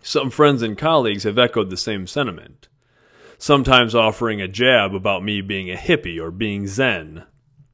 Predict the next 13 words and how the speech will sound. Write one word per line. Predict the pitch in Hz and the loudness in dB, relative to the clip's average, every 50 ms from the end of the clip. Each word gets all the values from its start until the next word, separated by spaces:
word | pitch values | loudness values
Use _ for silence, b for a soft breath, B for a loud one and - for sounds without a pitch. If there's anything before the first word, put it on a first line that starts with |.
| _ _ _ _ _ _ _ _ _ _ _ _ | _ _ _ _ _ _ _ _ _ _ _ _
Really, | 107 113 151 175 139 101 85 85 98 113 - _ _ _ _ _ _ _ _ _ _ _ _ _ | 0 4 4 4 4 4 0 -4 -8 -10 -12 _ _ _ _ _ _ _ _ _ _ _ _ _
I | 85 87 104 | -2 2 4
honestly | 135 135 113 - - 101 | 4 4 2 0 -4 -2
don't | 98 110 110 101 | -2 -2 -2 -2
remember | 87 90 104 120 135 139 131 120 110 | -4 -4 0 0 2 2 2 0 0
the | 101 92 | -2 -2
last | 92 92 95 92 92 - | -2 -2 -4 -4 -6 -8
time | - - 95 95 98 104 110 | -8 -4 -2 -2 -2 -2 -2
I've | 110 101 | -4 -2
had | - 147 156 151 | 0 0 2 2
an | 127 107 | 0 -2
emotional | 98 92 92 87 85 85 - - 90 85 | -6 -8 -8 -8 -10 -10 -12 -14 -12 -12
outburst. | 80 78 - - - 80 78 - - - - - - _ | -12 -12 -14 -12 -12 -14 -14 -14 -16 -20 -20 -20 -20 _